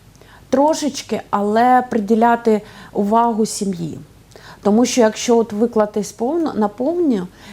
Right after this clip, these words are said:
то сім'ї ти-, ти-, типу, потрібно десь підзарядку брати. Ще й в сім'ї, в родині. А просто кажу: якщо хочете, на дев'ятий місяць ті, хто хотів, вже встав і роблять. Так що піднімайтесь і робіть все.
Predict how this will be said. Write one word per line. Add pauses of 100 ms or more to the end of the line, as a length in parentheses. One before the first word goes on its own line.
(160)
то
сім'ї
ти-,
ти-,
типу,
потрібно
десь
підзарядку
брати. (280)
Ще
й
в
сім'ї,
в
родині. (800)
А
просто
кажу: (220)
якщо
хочете, (460)
на
дев'ятий
місяць (220)
ті,
хто
хотів, (320)
вже
встав
і
роблять. (480)
Так
що
піднімайтесь
і
робіть
все.